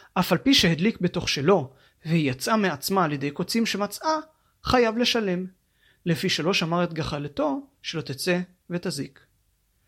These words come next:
לדברי רש"י, למרות שהאש מתפשטת באופן עצמאי,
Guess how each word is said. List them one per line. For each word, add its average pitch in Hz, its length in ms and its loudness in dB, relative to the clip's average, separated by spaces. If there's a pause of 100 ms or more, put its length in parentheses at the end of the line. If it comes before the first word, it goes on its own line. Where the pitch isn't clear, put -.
(320)
לדברי 214 460 4
רש"י, 175 420 -2 (560)
למרות 208 300 4
שהאש 196 480 4
מתפשטת 185 600 2
באופן 175 400 2
עצמאי, 131 500 -4